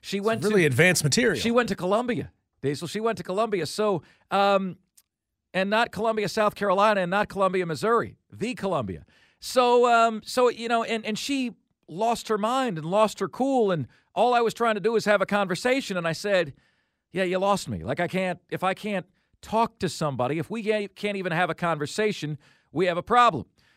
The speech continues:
Speaker 1: In my entire single days, Diesel, I always looked at it as a red flag and as a sign to run away when you couldn't, there were topics that you just couldn't even talk to, uh, with somebody without them exploding.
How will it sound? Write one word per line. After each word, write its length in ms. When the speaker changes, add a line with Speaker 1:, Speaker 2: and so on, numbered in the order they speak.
Speaker 1:
In 100
my 200
entire 420
single 480
days, 280
Diesel, 400
I 160
always 400
looked 220
at 80
it 80
as 160
a 80
red 280
flag 600
and 360
as 140
a 80
sign 460
to 100
run 240
away 540
when 640
you 160
couldn't, 420
there 140
were 120
topics 500
that 120
you 120
just 360
couldn't 340
even 320
talk 400
to, 420
uh, 180
with 220
somebody 520
without 320
them 120
exploding. 600